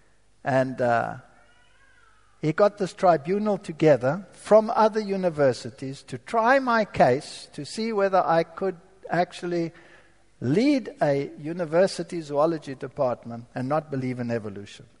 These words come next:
Unbelievable stuff. And he had this list of witnesses.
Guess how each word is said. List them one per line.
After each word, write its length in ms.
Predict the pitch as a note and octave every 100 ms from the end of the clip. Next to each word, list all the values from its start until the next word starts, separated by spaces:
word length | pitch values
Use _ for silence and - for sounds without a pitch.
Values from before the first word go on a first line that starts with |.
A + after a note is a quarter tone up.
| -
Unbelievable 720 | F3 F#3 D3 B2+ C3+ A#2+ A2+
stuff. 360 | - - - - _ _ - - - - _ _
And 120 | D3+
he 60 | F#3
had 220 | F#3 G#3
this 220 | G3 F3
list 420 | D3+ F3 A3+ - - -
of 320 | D#3 C3 A#2
witnesses. 1080 | C#3 F3 - C3+ A2+ - F#2+ F#2 - - -